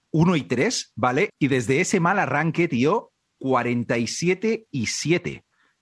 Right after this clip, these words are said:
Eso prácticamente, eh, les pone en números de un equipo que en una temporada podría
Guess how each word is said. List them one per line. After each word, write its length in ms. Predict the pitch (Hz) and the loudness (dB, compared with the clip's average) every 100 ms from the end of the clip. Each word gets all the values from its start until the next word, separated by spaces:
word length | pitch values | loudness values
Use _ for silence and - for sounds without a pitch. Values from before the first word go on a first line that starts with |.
| _ | _
Eso 220 | - 131 | -4 -2
prácticamente, 880 | 165 165 175 160 165 175 185 190 - | 0 -2 0 0 0 0 2 2 0
eh, 540 | - 127 120 117 117 113 | -2 0 0 0 0 -2
les 380 | 113 113 107 - | -2 -2 -2 0
pone 460 | 143 151 165 170 - | 0 0 0 0 0
en 240 | 131 127 | 0 2
números 400 | 143 160 165 151 | 2 4 2 2
de 60 | 135 | 2
un 100 | 147 | 2
equipo 400 | - 160 165 151 | 0 -2 0 0
que 60 | |
en 80 | 123 | 2
una 120 | 143 | 2
temporada 600 | 151 139 113 131 147 151 | 0 0 0 2 0 0
podría 480 | 120 113 123 147 147 | 0 0 0 0 -2